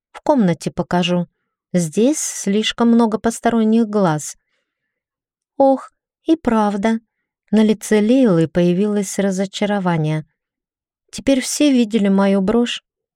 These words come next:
Интересно, а Милене какой камень достался?»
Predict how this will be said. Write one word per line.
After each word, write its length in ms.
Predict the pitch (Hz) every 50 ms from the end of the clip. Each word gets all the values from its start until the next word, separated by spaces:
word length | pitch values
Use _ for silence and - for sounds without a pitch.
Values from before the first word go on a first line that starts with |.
| _ _
Интересно, 760 | - 269 269 - - 254 240 214 196 - - - 190 190 190 - _ _ _ _ _ _ -
а 100 | 254 269
Милене 480 | 277 277 269 254 247 214 190 180 185
какой 460 | 185 - - 269 285 - - 311 294 269
камень 500 | _ - 233 214 180 170 170 170 175 175
достался?» 800 | 190 196 190 - - - 190 175 175 180 214 - - 185 185